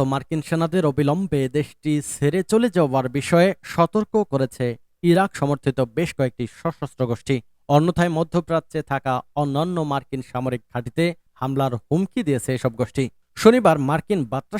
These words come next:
সংস্থা অ্যাসোসিয়েটেড প্রেস এপির বরাতে এ তথ্য জানিয়েছে আল জাজিরা। সম্প্রতি ইরাক ও সিরিয়ায় মার্কিন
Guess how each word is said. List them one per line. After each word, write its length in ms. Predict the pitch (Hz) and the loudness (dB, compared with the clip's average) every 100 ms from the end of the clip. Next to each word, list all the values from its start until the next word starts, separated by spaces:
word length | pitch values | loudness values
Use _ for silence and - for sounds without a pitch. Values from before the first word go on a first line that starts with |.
| - | -2
সংস্থা 300 | 165 147 151 | -2 -2 -4
অ্যাসোসিয়েটেড 640 | 135 - 175 156 143 139 127 _ - | -4 -6 -6 -6 -4 -4 -6 _ -2
প্রেস 260 | 180 208 - - _ 214 | 0 0 -2 -12 _ 2
এপির 280 | 233 202 156 | 2 2 2
বরাতে 320 | 131 123 - 120 - _ - | 2 0 0 -4 -6 _ -6
এ 20 | 160 | 0
তথ্য 220 | 180 - 180 208 170 | 0 0 -2 0 0
জানিয়েছে 420 | 147 135 - 135 120 - _ - | 0 0 0 -2 -2 -8 _ -2
আল 80 | 147 135 | 0 2
জাজিরা। 300 | 127 139 131 - _ - | 4 4 2 -2 _ 2
সম্প্রতি 440 | 226 214 269 - 285 254 - 170 | 4 4 2 0 0 -2 0 2
ইরাক 240 | 185 208 254 | 2 2 -2
ও 20 | - | -2
সিরিয়ায় 420 | - 240 170 117 113 | -4 0 0 0 -2
মার্কিন 280 | 131 135 175 | -4 -2 -4